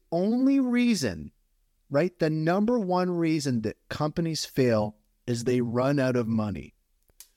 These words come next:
So, if the diversity of transaction types on the mainnet grow, then Hedera is set to make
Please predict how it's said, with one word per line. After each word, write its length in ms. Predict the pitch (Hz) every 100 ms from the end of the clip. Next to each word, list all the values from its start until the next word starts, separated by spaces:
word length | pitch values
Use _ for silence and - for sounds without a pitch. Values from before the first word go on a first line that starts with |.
| _ _ _
So, 480 | - - 175 104 - _ _ _ _ _ _ _ _ _ _ _ -
if 220 | 165 -
the 120 | 165
diversity 760 | 139 151 135 156 185 - 214 202
of 120 | 170
transaction 800 | - 170 139 131 131 135 - 117
types 420 | - 104 104 - -
on 160 | 131 123
the 60 |
mainnet 560 | 123 131 151 147 120 107 -
grow, 640 | - 120 139 151 113 82 - _ _ _ _ _ _ _ _ _ _ _ _ _ _
then 160 | 135 139
Hedera 580 | 143 131 143 139 156 151
is 140 | 139
set 320 | - 135 131
to 120 | - 139
make 260 | 127 131